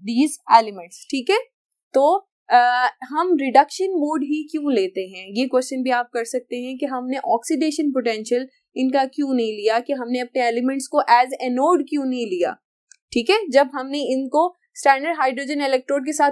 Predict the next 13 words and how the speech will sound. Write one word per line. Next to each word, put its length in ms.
कपल 280
करवाया 400
था, 160
तो 160
तब 260
हमने 420
एलिमेंट्स 420
को 240
एनोड 360
क्यों 140
नहीं 140
कंसीडर 400
किया। 300